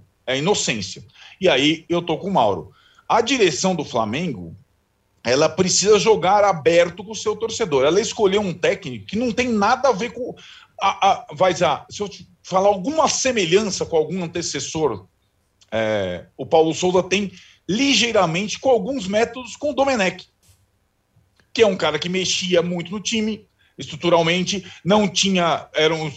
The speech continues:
é, sistema tático mais, é, alternativo, mudança de jogo pra jogo, não um time base fixo. Domenech tinha isso na cabeça. E o Domenech foi aos poucos sendo triturado,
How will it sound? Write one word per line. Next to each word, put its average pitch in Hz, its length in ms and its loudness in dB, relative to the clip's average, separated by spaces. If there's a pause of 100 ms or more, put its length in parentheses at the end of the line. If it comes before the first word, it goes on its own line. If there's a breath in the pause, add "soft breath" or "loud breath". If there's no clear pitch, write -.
é, 131 240 2
sistema 165 480 -4
tático 143 420 -4
mais, 143 560 -4
é, 123 560 2 (160)
alternativo, 180 580 -2
mudança 202 540 2
de 170 140 -6
jogo 143 280 -4
pra 190 140 -2
jogo, 175 380 -4 (440 soft breath)
não 247 280 4
um 233 60 -4
time 214 280 -4
base 165 340 0
fixo. 185 480 -10 (960)
Domenech 123 460 -2 (140)
tinha 180 240 2
isso 185 120 -2
na 196 80 0
cabeça. 196 460 -2 (420 soft breath)
E 220 380 -2
o 175 80 0
Domenech 156 720 0 (160)
foi 185 220 0
aos 196 200 0
poucos 190 380 0
sendo 214 220 -2
triturado, 202 840 -2